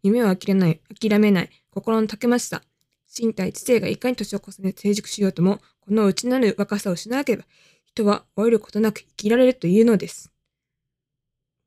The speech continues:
ということで、この青リンゴの精神っ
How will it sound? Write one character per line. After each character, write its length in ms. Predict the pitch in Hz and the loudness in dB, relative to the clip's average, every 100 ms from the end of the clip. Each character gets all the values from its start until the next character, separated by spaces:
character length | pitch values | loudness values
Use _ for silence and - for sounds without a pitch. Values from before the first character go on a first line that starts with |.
| _ _ _ _ _ _ _ | _ _ _ _ _ _ _
と 80 | |
い 20 | 180 | -12
う 20 | |
こ 120 | 180 | -12
と 100 | - | -8
で、 140 | 165 | -6
こ 160 | - - | -2 0
の 160 | 196 - _ _ | 0 -2 _ _
青 260 | 185 208 277 | 2 4 4
リ 140 | 339 | 4
ン 80 | 254 | 4
ゴ 100 | 180 | 2
の 140 | 165 - | 0 -6
精 220 | - 202 | -2 0
神 240 | 165 | 0
っ 20 | - | -4